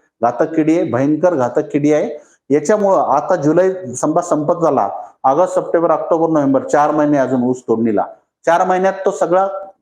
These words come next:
ऊस पन्नास टक्क्यापर्यंत उत्पादन त्याचं घटू शकतं. आणि ही दोन्ही कीड खूप जोरात पसरणारी कीड आहे, लोकरी मावा सुद्धा आणि ही. पायरीला तर एवढा जोरात पसरतो,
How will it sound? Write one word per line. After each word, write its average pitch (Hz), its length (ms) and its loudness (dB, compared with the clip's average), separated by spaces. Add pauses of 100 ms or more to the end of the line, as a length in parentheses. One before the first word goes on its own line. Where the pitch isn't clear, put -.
ऊस 165 280 0
पन्नास 170 400 0 (100)
टक्क्यापर्यंत 165 520 -2
उत्पादन 143 420 -2
त्याचं 131 240 -2
घटू 113 180 0
शकतं. 208 420 -4 (420)
आणि 170 180 0
ही 175 340 -2
दोन्ही 165 320 2
कीड 202 260 0 (220)
खूप 208 280 -2
जोरात 190 220 2
पसरणारी 147 540 0
कीड 98 220 -4
आहे, 80 120 -4 (460)
लोकरी 208 360 2
मावा 202 320 2
सुद्धा 208 320 0
आणि 190 300 0
ही. 160 140 2
पायरीला 180 440 2
तर 226 140 0
एवढा 196 240 2
जोरात 202 260 2
पसरतो, 190 720 -2